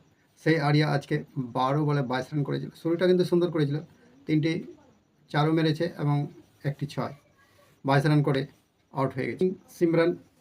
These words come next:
প্রভ সিমরান সিং, যিনিও ভালো শুরু করেছিলেন, কিন্তু ত্রিশ রান করে তিনি আউট হয়ে গেছেন। পনেরো বলে ত্রিশ রান করেছেন, দুটি চার এবং তিনটি ছয়, অর্থাৎ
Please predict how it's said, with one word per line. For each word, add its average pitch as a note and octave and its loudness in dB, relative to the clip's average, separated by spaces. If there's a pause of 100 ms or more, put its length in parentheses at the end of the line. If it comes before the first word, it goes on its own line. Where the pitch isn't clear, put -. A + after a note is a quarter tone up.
(460)
প্রভ E3+ -2
সিমরান F3 6
সিং, F3 0 (400)
যিনিও D#3 2
ভালো C#3+ 2
শুরু F3 0
করেছিলেন, C3+ 2
কিন্তু D3 -2 (440)
ত্রিশ D3 0
রান D3 2
করে C#3+ 0
তিনি C3+ 0
আউট A#2 -2
হয়ে B2+ -2
গেছেন। C#3 -2 (400)
পনেরো E3 2
বলে E3 0
ত্রিশ D3+ -2
রান C#3+ 2
করেছেন, B2+ 0 (400)
দুটি C#3+ -2
চার C#3+ -2
এবং C3+ 0
তিনটি D3 0
ছয়, A#2+ -8
অর্থাৎ C#3+ -14